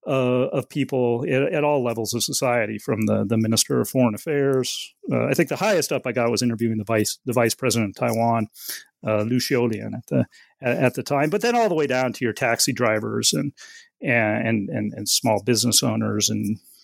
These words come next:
you know, funeral parlors and, and, uh, in, in, in all these aspects, uh, of society. So I found that, that, that was very exciting. But, but after doing this for a number of years,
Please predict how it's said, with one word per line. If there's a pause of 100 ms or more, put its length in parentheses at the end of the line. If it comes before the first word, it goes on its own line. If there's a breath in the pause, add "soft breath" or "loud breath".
(160)
you
know,
funeral
parlors
and, (400 loud breath)
and, (180)
uh, (580 loud breath)
in,
in,
in
all
these
aspects,
uh, (340 loud breath)
of
society. (160)
So
I
found
that,
that,
that
was
very
exciting.
But, (760)
but
after
doing
this
for
a
number
of
years,